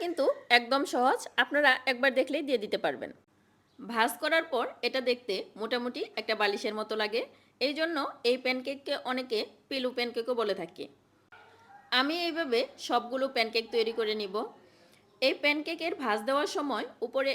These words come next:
একটু ক্রিম লাগিয়ে ভাঁজ দিলে ভাঁজটা আর খুলে যাওয়ার সম্ভাবনা থাকে না। এই প্যানকেকটা বানাতে কিন্তু একদম সহজ, কিন্তু খেতে অসম্ভব মজা হয়েছিল। আমার বাসার সবাই এই প্যানকেকটা খেয়ে অনেক বেশি প্রশংসা করেছে।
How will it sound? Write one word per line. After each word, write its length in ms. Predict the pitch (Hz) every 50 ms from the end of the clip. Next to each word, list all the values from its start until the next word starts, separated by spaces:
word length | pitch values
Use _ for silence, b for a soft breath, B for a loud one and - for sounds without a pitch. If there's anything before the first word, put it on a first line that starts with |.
| -
একটু 140 | 262 254 285 269 -
ক্রিম 200 | 294 254 247 254 254 262
লাগিয়ে 340 | 262 254 254 269 262 226 254 466 466 330
ভাঁজ 180 | 247 214 214 208 208 214
দিলে 180 | 247 240 247 302 - - - - 262 240
ভাঁজটা 320 | 220 214 214 - - 262 294 - -
আর 80 | 240 247 247
খুলে 180 | - 262 233 220 202
যাওয়ার 180 | 214 220 233 220 214
সম্ভাবনা 380 | 226 220 190 175 165 160 156 156 -
থাকে 180 | 151 - - 127 139
না। 60 | - - - - - - - - b b b b b b b _ _
এই 160 | - 285 320 349 - -
প্যানকেকটা 500 | 320 330 349 320 339 339 - - 294 208 214 - - - - 254
বানাতে 280 | 233 247 262 277 277 302
কিন্তু 240 | 285 294 277 269 320 285 - 240
একদম 240 | 254 240 233 262 269 302 285 277
সহজ, 300 | 247 220 214 170 143 - - - b b b b b b -
কিন্তু 300 | 311 339 330 - 294 262 311 523 - - -
খেতে 280 | - 285 277 277 330 320 - - 269 320
অসম্ভব 400 | 339 - 311 311 311 349 339 339 - 285
মজা 200 | 277 262 254 294 254
হয়েছিল। 320 | 196 175 175 - - 143 - - b b b b b b b b b b _ _ _ _ -
আমার 260 | 233 254 277 302 320 302
বাসার 280 | 302 302 311 359 - 392 - -
সবাই 260 | 311 294 277 240 - - - - - 247
এই 60 | 269 262
প্যানকেকটা 420 | 277 277 277 269 294 285 285 311 349 -
খেয়ে 200 | - 349 277 214 349 415 - - _ -
অনেক 160 | 254 262 262 247 226
বেশি 160 | 262 311 277 226 -
প্রশংসা 360 | 208 214 233 196 208 - 165 160
করেছে। 300 | 160 151 147 143 - -